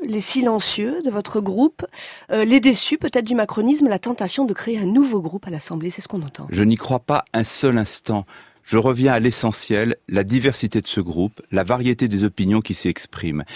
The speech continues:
Speaker 2: Si vous pouvez penser
Speaker 1: Et après, si on vote contre, c'est dehors.
Speaker 2: Non. Ah, si on vote contre, c'est dehors. Si on vote contre, c'est grave.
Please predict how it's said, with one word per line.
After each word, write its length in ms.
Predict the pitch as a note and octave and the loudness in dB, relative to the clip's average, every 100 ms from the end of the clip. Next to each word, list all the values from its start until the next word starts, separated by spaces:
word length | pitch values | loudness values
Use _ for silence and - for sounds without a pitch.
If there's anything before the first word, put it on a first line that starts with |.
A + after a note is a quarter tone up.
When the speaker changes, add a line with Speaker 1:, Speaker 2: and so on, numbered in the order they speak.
| - - - | -16 -16 -8
Speaker 2:
Si 220 | - C3 | -2 0
vous 160 | B2+ C#3 | 2 0
pouvez 380 | D3 D3 D3+ | 2 4 4
penser 500 | B2+ B2+ B2 - A#2 G2+ | 4 0 -2 0 2 4
Speaker 1:
Et 60 | |
après, 220 | F#3 F3 B3 | 2 2 0
si 100 | A#3+ | 2
on 60 | |
vote 200 | F#3+ F#3+ | 0 -2
contre, 300 | - A3+ - | -2 -4 -4
c'est 160 | E3 F3+ | -6 -4
dehors. 360 | E3+ B2 - _ _ _ _ _ _ _ _ _ _ _ | -4 -6 -10 _ _ _ _ _ _ _ _ _ _ _
Speaker 2:
Non. 360 | - A2 C3+ D3 G#2+ _ _ _ - | -2 0 0 -4 -8 _ _ _ -2
Ah, 240 | A#2 C3+ - _ - | 0 0 -4 _ -10
si 160 | - | -2
on 60 | C#3 | 0
vote 200 | C3+ C#3 | 2 0
contre, 240 | - C#3+ | 2 0
c'est 140 | - G#2 | 2 2
dehors. 320 | G#2+ C#3 D3+ | 4 2 0
Si 160 | - - | -2 0
on 40 | |
vote 180 | A#2 G#2+ | 0 0
contre, 220 | - F3 | 0 -2
c'est 120 | - F#2 | -2 -4
grave. 360 | F2+ F#2+ D2+ | -4 -6 -10